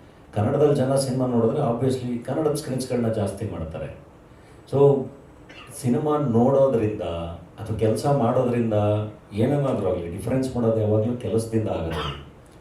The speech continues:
ಮಾತಿಂದ ಅಲ್ಲ ಅಥವಾ ಕಾಮೆಂಟ್‌ಗಳಿಂದ ಅಲ್ಲ. And ನನಗೆ ಕನ್ನಡ ಪಾಠ ಹೇಳ್ಕೊಡೋ ಅವಶ್ಯಕತೆ ಇಲ್ಲ, ನನಗೆ ಕನ್ನಡ ಪಾಠ ಯಾರು ಹೇಳ್ಕೊಡೋ ಅವಶ್ಯಕತೆ ಇಲ್ಲ.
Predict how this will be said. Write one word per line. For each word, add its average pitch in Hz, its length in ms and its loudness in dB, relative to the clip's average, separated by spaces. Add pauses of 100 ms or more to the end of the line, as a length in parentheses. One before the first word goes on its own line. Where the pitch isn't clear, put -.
ಮಾತಿಂದ 101 440 0
ಅಲ್ಲ 82 200 -6 (720)
ಅಥವಾ 98 220 -2
ಕಾಮೆಂಟ್‌ಗಳಿಂದ 101 680 0
ಅಲ್ಲ. 78 180 -4 (920)
And 113 360 -2
ನನಗೆ 131 420 2
ಕನ್ನಡ 110 220 2
ಪಾಠ 113 300 2
ಹೇಳ್ಕೊಡೋ 95 400 0
ಅವಶ್ಯಕತೆ - 800 -6 (320)
ಇಲ್ಲ, 85 200 -8 (920)
ನನಗೆ 101 500 -4
ಕನ್ನಡ 95 180 -6
ಪಾಠ 95 280 -2
ಯಾರು 92 260 -4
ಹೇಳ್ಕೊಡೋ 90 360 -2
ಅವಶ್ಯಕತೆ 82 540 -8
ಇಲ್ಲ. 78 220 -6